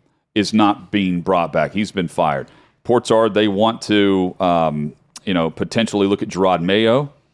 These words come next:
for that position, the linebackers coach in New England, um, and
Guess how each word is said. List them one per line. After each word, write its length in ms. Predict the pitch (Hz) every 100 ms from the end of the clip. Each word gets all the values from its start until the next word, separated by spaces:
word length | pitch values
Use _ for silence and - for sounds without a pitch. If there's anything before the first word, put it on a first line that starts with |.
| _ -
for 80 | 101
that 200 | 110 -
position, 600 | 98 101 110 117 117 - _ _ _ _ -
the 140 | 90
linebackers 540 | 90 101 101 104 101 -
coach 360 | - 104 101
in 120 | 92 85
New 180 | 82
England, 440 | 98 113 113 117 117 _ _ _ -
um, 500 | 92 90 87 87 -
and 680 | 95 95 95 92 90 87